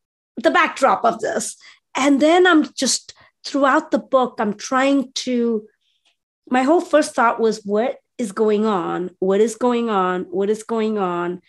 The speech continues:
And I loved it, but I didn't know why I loved it.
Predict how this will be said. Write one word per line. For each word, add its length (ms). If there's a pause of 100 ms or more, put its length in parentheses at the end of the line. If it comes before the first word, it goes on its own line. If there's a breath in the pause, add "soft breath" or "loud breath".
(440 soft breath)
And 640 (560)
I 120
loved 520
it, 320
but 100
I 60
didn't 220
know 100
why 300
I 40
loved 280
it. 160